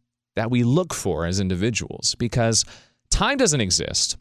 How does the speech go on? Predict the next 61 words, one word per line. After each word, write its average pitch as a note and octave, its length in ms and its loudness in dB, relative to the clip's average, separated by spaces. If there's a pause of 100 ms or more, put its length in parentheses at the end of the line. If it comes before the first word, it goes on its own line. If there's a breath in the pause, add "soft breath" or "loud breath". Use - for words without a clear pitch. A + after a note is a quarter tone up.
There G2 120 2
is E3+ 140 2
no G3+ 100 2
past, D#3+ 400 0
there F2+ 100 -2
is A#2 140 2
no D3+ 100 2
present. A#2+ 460 2
It's F#2+ 100 0
just - 160 2
a - 40 -4
continued E3 400 -2
motion C#3+ 360 -2
of F#2+ 160 -2
right F#2+ 280 0
this F#2 240 0
moment, D2 340 -4
right? G#2 320 -2
So G#2+ 340 -2
the G#2+ 160 -6
person F3 300 -2
you F3+ 60 -2
were F3 100 -2
when D#3 100 -2
you C3+ 60 0
were A#2+ 80 2
two F3+ 220 2
is B2+ 80 -2
the A#2 40 -2
same C3 200 -2
person C3 260 0
now. B2 160 0
You've F2 140 -2
just G2+ 180 -4
done B2 160 0
a A2 60 0
lot G#2 160 2
of - 40 0
shit - 280 0
during - 200 -4
it, - 120 -10
right? G2+ 260 -2
And G#2 100 -4
slept. - 440 -2 (160)
The C#3 80 2
same A3 280 2
thing F#3 220 0
is G#2 160 2
now. E2+ 400 -2 (300)
And B2 120 2
so C3 400 4 (440)
when A2+ 160 0
I F#3 100 0
can C4+ 160 -4
get A3+ 160 2
a A#2 40 0
show D#2+ 520 2 (160)
that G#2 100 2
I A#2 200 2
can D#4 180 2
argue F2+ 600 0